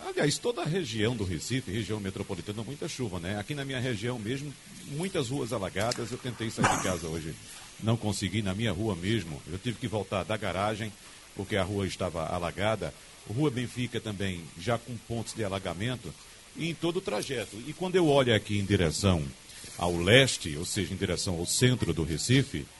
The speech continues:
a gente não consegue enxergar muita coisa, Geraldo, porque o cenário é branco, completamente branco, de muita chuva ainda.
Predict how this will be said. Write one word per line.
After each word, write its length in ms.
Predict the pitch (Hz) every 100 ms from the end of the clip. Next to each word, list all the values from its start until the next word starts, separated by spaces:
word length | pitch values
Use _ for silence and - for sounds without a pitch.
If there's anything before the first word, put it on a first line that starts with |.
| - - - -
a 60 | 101
gente 180 | 123 -
não 80 | 156
consegue 400 | 170 156 160 165
enxergar 360 | 170 160 160
muita 260 | 160 156 156
coisa, 300 | - 156 151
Geraldo, 380 | 117 117 151 -
porque 260 | 117 110 127
o 120 | 143
cenário 560 | 151 160 131 127 143 165 - - -
é 100 | 151
branco, 480 | 135 151 160 139 -
completamente 600 | - 139 143 143 131 139
branco, 380 | 110 120 139 127
de 120 | 143
muita 440 | 135 139 180 175
chuva 560 | 156 - 143 151 156 131
ainda. 460 | 135 131 131 95 80